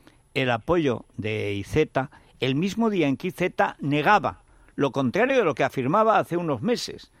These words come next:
Ayer negó que hubiera delito de rebelión, eso en cualquier caso, que Prat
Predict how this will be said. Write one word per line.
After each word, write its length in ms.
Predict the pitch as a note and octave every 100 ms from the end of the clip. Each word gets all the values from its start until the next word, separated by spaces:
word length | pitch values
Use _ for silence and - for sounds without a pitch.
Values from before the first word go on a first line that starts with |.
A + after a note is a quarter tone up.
| _ -
Ayer 320 | - C3 G#3 A3+
negó 400 | G3 D#3+ D3 - - - _
que 120 | D3
hubiera 340 | F3 F#3 B2 -
delito 460 | C3 C#3 F#3 G#3 F3
de 100 | C3+
rebelión, 560 | D#3+ G3 C#3 E3 F#3+ -
eso 160 | - D#3
en 60 |
cualquier 380 | C#3 E2+ - A2
caso, 340 | - F#2 - - _ _ _ _
que 220 | E3+ D3
Prat 320 | - G3 G3